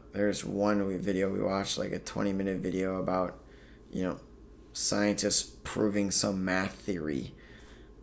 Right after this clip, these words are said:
Uh, 'cause he was telling me about a class, and he's like, "Oh, there, there's this YouTube video. Let me quick find it." And he's like, boom,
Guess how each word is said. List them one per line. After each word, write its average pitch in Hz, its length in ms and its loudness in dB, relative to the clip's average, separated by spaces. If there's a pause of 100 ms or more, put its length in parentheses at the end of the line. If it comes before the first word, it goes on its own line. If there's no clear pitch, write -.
(180)
Uh, 95 240 0
'cause 101 180 0
he 113 100 6
was 104 100 4
telling 107 240 4
me 98 80 4
about 98 220 2
a - 20 -6
class, 90 380 -2
and 85 60 -2
he's 85 100 -4
like, - 120 -6
"Oh, 113 280 8
there, 110 180 6
there's 104 340 2
this 104 160 0
YouTube 107 380 2
video. 107 400 4
Let 104 100 -2
me 95 80 -2
quick 101 220 -2
find 107 320 2
it." 101 140 4
And 101 120 2
he's 95 140 0
like, 80 300 -2 (440)
boom, 101 420 8